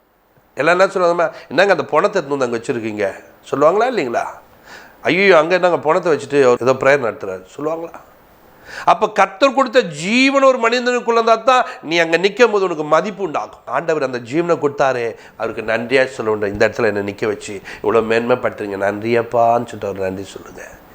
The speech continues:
இந்த ஆத்துமா கர்த்தரை ஸ்தோத்திரிக்குமானா உன் நோய்கள் எல்லாம் குணமாக்கி உன்னை சுகமாக்கி நல்லா ஜெபிக்க வைப்பா. ஜெபம் பண்ணுவோம். பரலோக பிதாவே, இப்பொழுது ஆண்டவரே,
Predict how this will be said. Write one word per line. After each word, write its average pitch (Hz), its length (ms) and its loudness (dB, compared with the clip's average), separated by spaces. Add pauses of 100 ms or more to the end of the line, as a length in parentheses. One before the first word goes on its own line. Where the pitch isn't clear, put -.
(360)
இந்த 104 140 0
ஆத்துமா 104 400 0
கர்த்தரை - 320 -6
ஸ்தோத்திரிக்குமானா 95 720 -8 (340)
உன் 95 140 -6
நோய்கள் 104 320 4
எல்லாம் 104 340 2
குணமாக்கி 90 560 -8 (320)
உன்னை 92 180 -6 (120)
சுகமாக்கி 110 520 0
நல்லா 101 360 -6
ஜெபிக்க 90 380 -12
வைப்பா. - 280 -14 (260)
ஜெபம் 92 280 0
பண்ணுவோம். 87 260 -4
பரலோக 113 320 0
பிதாவே, 92 540 -2 (460)
இப்பொழுது 127 400 2
ஆண்டவரே, 98 420 -4